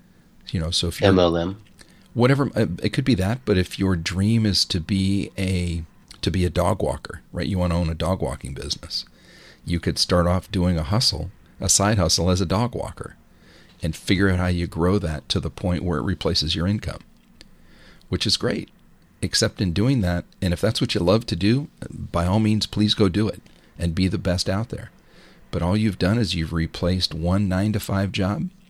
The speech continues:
Speaker 1: working for somebody else giving you a paycheck, for another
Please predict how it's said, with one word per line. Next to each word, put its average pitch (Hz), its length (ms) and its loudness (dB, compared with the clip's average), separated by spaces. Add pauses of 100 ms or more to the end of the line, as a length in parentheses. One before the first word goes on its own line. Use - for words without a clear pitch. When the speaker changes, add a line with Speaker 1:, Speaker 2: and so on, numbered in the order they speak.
(500)
Speaker 1:
working 90 300 0
for 90 160 -4
somebody 95 280 2
else 95 140 0
giving 98 220 0
you 87 80 0
a - 40 -6
paycheck, - 500 -4 (760)
for - 260 0
another 95 580 2